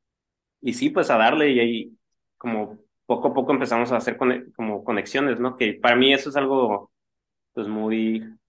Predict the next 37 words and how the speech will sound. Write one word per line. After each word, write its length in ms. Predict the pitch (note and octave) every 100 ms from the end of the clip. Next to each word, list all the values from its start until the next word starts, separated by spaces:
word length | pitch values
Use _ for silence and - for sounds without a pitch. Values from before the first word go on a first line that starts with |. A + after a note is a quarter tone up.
| _
característico 680 | - B2 A#2+ A2 - B2+ B2
del 160 | G#2+ -
punk 260 | A2+ G#2 - -
específicamente 840 | C3 - - - A2 G#2 G2+ G2+
y 80 | G#2+
del 160 | G#2 G2
D 60 |
I 360 | G#2+ G#2 G#2+ A2
Y, 80 | G#2+
como 280 | G#2+ G2+ F#2+
de, 180 | F#2+
del 240 | - - G2
hazlo 240 | F#2+ A2
tú 100 | -
mismo, 340 | A#2 A#2+ B2+ A#2
así 140 | A#2
como 400 | - A2 G2+ - _ _ _ _ -
esto, 260 | A2+ A#2
¿no? 160 | G#2+ A2
Como 220 | A#2+ G#2
crear 460 | A2 G#2 G#2 G2+ -
conexiones 680 | A#2 G2+ - A2 G2+ G2
con 100 | - G2+
la 120 | F#2+
gente, 340 | G#2+ G2 G2
¿no? 160 | F#2+ G#2+
Crear 280 | G2+ F#2+ -
como 240 | G#2+ F#2
cierta 360 | - G#2 - -
comunidad. 460 | A2 G2 F#2+ G2+ - - _ -
Y 140 | A#2
este, 840 | A2+ - - A2 A2 G#2 G2+ - - _
y 100 | - A#2+
sí, 140 | D3+
la 140 | D3+
neta, 240 | A#2 D#3+ D3+
batallamos 520 | C#3 A2+ G#2+ A#2+ B2